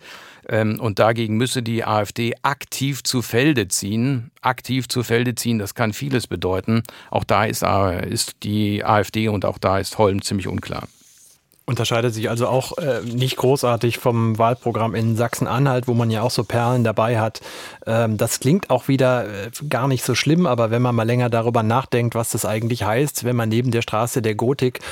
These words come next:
Speaker 2: auch eine Straße des Reiches einführen will, äh, beispielsweise, das sind ja Anklänge, die sind, ähm, relativ eindeutig.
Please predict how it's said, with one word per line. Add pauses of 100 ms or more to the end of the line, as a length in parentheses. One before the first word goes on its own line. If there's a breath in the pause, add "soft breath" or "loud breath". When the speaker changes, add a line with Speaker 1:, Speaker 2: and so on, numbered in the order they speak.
(160 loud breath)
Speaker 2:
auch
eine
Straße
des
Reiches
einführen
will,
äh,
beispielsweise,
das
sind
ja (500 loud breath)
Anklänge,
die
sind,
ähm,
relativ
eindeutig.